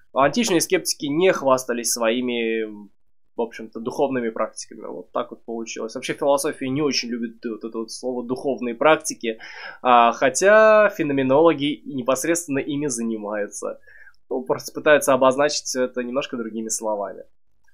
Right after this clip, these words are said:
Так. Духовные практики — это связующее звено между всеми прочими аспектами. Да, это важно понимать. Ну, сохраним это тоже. Так, что у нас здесь ещё?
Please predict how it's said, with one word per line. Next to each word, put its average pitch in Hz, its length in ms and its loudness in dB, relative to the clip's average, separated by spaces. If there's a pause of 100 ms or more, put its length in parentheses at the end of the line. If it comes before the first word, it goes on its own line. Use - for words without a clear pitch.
(1300)
Так. - 460 -4 (120)
Духовные 202 420 2
практики — 226 440 2
это 160 100 -2
связующее 190 540 0
звено 139 380 0
между 151 280 0
всеми 170 260 0
прочими 127 420 0
аспектами. 135 520 -4
Да, 143 180 2
это 127 140 -2
важно 120 240 0
понимать. 135 720 -6
Ну, 151 300 -10
сохраним 117 560 -8
это - 180 -12
тоже. - 380 -12 (1900)
Так, - 160 -8
что 196 220 2
у 156 60 6
нас 131 180 2
здесь 117 220 -4
ещё? - 340 -8